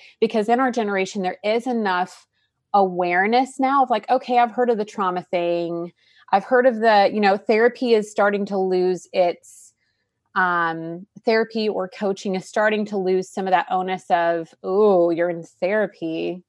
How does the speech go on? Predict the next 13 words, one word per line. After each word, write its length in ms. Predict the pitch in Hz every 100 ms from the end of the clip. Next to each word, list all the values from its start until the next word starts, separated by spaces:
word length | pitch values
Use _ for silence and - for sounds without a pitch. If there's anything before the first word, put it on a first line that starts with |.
| _
Something 360 | _ 180 185 196
must 180 | 175 -
be 80 | 165
really 200 | 160 160
wrong 320 | 175 214 226
with 180 | 208 196
you.'" 100 | 170
It's 160 | 196 -
becoming 540 | 202 - - 285 262
more 180 | 208 170
culturally 580 | - 170 - 175 165 160
acceptable, 800 | - 165 - 160 160 156 156 _ _ _ _ _ _ _ 180 -
but 580 | 247 226 180 - -